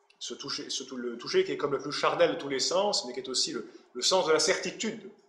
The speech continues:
L'Église veut toucher Dieu, et elle le fait, à travers les signes sacramentaires. Je souligne ici que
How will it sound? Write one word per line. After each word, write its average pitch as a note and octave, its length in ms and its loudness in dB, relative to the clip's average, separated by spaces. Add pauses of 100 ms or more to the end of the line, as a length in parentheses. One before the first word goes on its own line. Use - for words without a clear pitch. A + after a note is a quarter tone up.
(800)
L'Église E3+ 340 2
veut F#3+ 160 4
toucher A3+ 340 6
Dieu, C#3+ 480 0 (180)
et C3+ 80 -2
elle G3 160 6
le F#3+ 100 8
fait, - 420 -2 (340)
à D#3+ 100 2
travers D3+ 560 6
les C3+ 80 -2
signes E3 180 0
sacramentaires. G2+ 580 -4 (1800)
Je D3+ 60 -2
souligne A3 400 4
ici G3+ 400 6 (100)
que C3+ 380 0